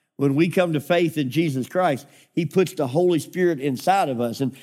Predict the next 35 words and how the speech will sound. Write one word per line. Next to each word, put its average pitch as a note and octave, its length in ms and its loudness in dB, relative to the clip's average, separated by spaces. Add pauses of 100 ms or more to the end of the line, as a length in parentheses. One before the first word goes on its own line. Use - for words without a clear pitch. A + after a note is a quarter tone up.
(120)
and D3 220 0
we G#3 140 4
begin F3 320 2
to D#3 80 2
walk E3+ 400 2
it D3+ 100 0
out, D3+ 380 0
and C3 80 -2
we F3 160 2
have F3+ 360 0 (200)
his A#3 280 2
power D3+ 460 2
and B2+ 80 -2
his G#3+ 240 2
presence C#3+ 500 0
inside F#3 380 0
of E3 100 -2
us C#3+ 200 0 (300)
that F3 100 6
we G3+ 160 2
might F3+ 260 2
know G3+ 300 4
the G3 120 0
will D#3 240 4
of C3+ 80 0
God, C3 280 0
that D3 80 0
we F3 100 2
might F#3+ 240 2
walk F#3+ 400 0
it G#3 80 2
out G3+ 220 2
each F#3 180 -6
day G3+ 380 4
and, D3 160 -2